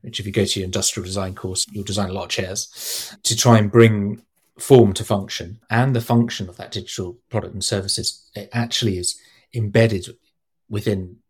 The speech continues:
the, the bringing that to life is embedded within the rest of the organization. And so actually at that point in time, you, it, what became re-,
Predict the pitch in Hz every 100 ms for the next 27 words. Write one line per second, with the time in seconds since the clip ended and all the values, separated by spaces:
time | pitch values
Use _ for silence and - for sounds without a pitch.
0 | _ - - 110 104 113 98 120 127 113
1 | 101 101 - 101 95 92 95 95 95 92
2 | 92 92 90 - 92 90 87 90 92 90
3 | - - - - - - - 98 113 113
4 | 120 - 101 - 117 - - 113 98 90
5 | - 104 104 101 110 104 90 92 107